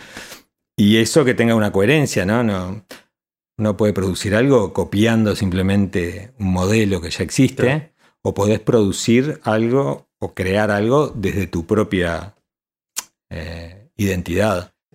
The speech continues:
Speaker 1: Este, entonces creo que mi, mi, mi aproximación a, a, tanto a la producción como a ser arti-, es desde el rol del artista, ¿no?
Speaker 2: Claro.
Speaker 1: Este, hay gente que a veces no lo entiende, piensa que un productor es como un trabajo más,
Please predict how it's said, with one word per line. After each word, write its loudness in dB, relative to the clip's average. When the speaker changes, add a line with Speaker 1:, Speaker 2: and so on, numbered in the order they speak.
Speaker 1:
Este, 0
entonces 2
creo 4
que 2
mi, 4
mi, 4
mi 2
aproximación 2
a, -2
a, -4
tanto 2
a 6
la 4
producción 2
como 0
a -4
ser 0
arti-, -6
es 6
desde 4
el 0
rol 2
del 2
artista, -4
¿no? -4
Speaker 2:
Claro. -4
Speaker 1:
Este, -2
hay 4
gente 4
que 6
a 6
veces 4
no 6
lo 4
entiende, 4
piensa 2
que 4
un 2
productor 4
es 2
como 0
un -2
trabajo 0
más, -2